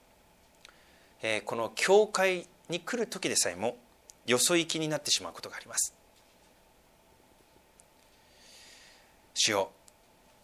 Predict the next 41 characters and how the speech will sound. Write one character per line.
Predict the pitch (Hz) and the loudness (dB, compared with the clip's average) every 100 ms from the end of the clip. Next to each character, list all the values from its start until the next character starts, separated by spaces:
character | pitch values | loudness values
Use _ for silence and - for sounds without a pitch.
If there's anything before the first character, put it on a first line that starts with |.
| _ _ _ _ _ _ _ | _ _ _ _ _ _ _
相 | 127 131 | 2 4
手 | 143 | 0
に | 117 | 0
し | |
て | - | 0
い | 117 | -2
る | |
の | 104 | -4
は | 113 117 - - - | -4 -6 -12 -14 -8
人 | - 139 | -4 -2
で | 139 | -4
は | |
な | 113 104 | -6 -8
く、 | 117 - - _ _ _ _ _ _ _ _ | -8 -8 -14 _ _ _ _ _ _ _ _
神、 | - 131 120 | -2 0 -2
あ | 127 | -2
な | 131 | -2
た | 120 | -2
ご | 123 | -2
自 | 120 123 113 | 2 0 0
身 | 98 | -2
で、 | 104 - - - - _ | -4 -4 -16 -20 -20 _
あ | 135 | 4
な | 151 | 6
た | 139 | 4
に | 120 | 4
は | 107 110 - - - | 2 0 -2 -20 -4
す | - - - | 4 6 6
べ | 214 220 | 6 4
て | 127 | 2
の | 98 | -2
こ | |
と | 104 | -4
が | 92 | -4
裸 | - - 151 143 | -2 4 4 4
に | 131 | 0
さ | 127 | -2
れ | 117 | -2
て | 101 | -6
い | |
て、 | - 95 | -8 -10